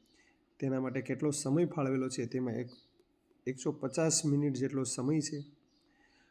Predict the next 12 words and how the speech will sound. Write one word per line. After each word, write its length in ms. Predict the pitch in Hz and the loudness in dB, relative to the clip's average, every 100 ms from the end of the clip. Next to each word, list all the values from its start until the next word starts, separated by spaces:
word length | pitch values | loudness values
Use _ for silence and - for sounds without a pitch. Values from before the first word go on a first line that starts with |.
| _ | _
અને 220 | - 135 131 | 0 2 2
પરીક્ષાનું 640 | 127 139 147 - 151 151 | 2 0 0 0 2 2
માધ્યમ 380 | 127 117 120 139 | 2 2 2 2
છે 140 | 139 | 2
તે 140 | 139 123 | 0 0
ગુજરાતી 760 | 113 123 131 131 - 143 - - | 0 0 0 -4 -2 -2 -2 -10
અથવા 220 | 117 117 | -8 -6
તો 120 | 113 | -6
અંગ્રેજી 560 | - 127 120 120 120 135 | -6 -6 -2 -2 -2 -4
તમે 280 | 131 117 180 | -4 -4 -4
રાખી 440 | 285 120 117 110 | -6 -10 -8 -8
શકશો. 460 | - 113 - 151 | -10 -12 -8 -6